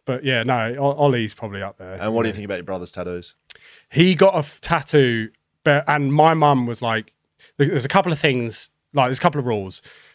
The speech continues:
Speaker 1: Um, no one night stands at the house when we're growing up.
Speaker 2: Good.
Speaker 1: And no, you know, no pregnancy." And then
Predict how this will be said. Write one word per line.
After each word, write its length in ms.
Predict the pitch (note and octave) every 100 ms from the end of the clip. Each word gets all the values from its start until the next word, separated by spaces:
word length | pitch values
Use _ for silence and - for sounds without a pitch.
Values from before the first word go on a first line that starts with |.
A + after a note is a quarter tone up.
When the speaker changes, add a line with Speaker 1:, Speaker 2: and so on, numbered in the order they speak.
| _
Speaker 1:
Um, 380 | - A2+ G#2+ G#2+
no 220 | C3 D3+ D#3
one 200 | D#3 D3
night 180 | C3
stands 340 | - A#2+ A#2 G#2+
at 60 |
the 80 | G#2+
house 560 | A2 B2 G3 - - - -
when 160 | B2+
we're 60 | A#2
growing 260 | A#2 A2+ A#2
up. 180 | F3+ - _
Speaker 2:
Good. 160 | A2+ _ _ _ _ _ D#3+ D3 -
Speaker 1:
And 220 | A#2+ A#2
no, 180 | B2 B2 -
you 140 | B2
know, 100 | G#2+
no 220 | A2+ A#2+
pregnancy." 640 | - A#2+ A2+ G#2+ A2+ B2+ F#3 _
And 200 | C3 B2
then 480 | A#2+ A2+ A2+ G#2+ A2+